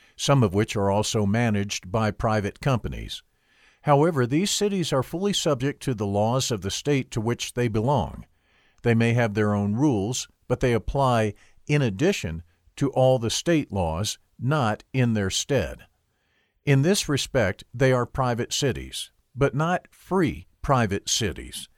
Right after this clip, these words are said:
In view of the problems examined in Part One,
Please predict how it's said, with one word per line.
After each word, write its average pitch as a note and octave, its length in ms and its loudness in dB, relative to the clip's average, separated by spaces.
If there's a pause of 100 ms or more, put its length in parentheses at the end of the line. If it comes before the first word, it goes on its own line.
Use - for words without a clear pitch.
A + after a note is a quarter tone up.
(520)
In C#3+ 180 6
view E3+ 280 2
of F3+ 100 -6
the C#3 80 -2
problems B2 580 0
examined A2 640 0
in G2 200 0
Part A#2 360 -2
One, G#2+ 400 0